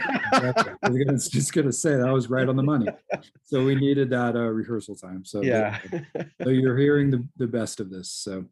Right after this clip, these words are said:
Speaker 1: uh, all right, so let's just wrap it up unless you have anything else to say.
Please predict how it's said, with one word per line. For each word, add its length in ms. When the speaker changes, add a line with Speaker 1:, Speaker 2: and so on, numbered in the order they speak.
Speaker 1:
uh, 480
all 60
right, 220
so 240
let's 360
just 220
wrap 200
it 60
up 180
unless 300
you 60
have 140
anything 260
else 200
to 100
say. 460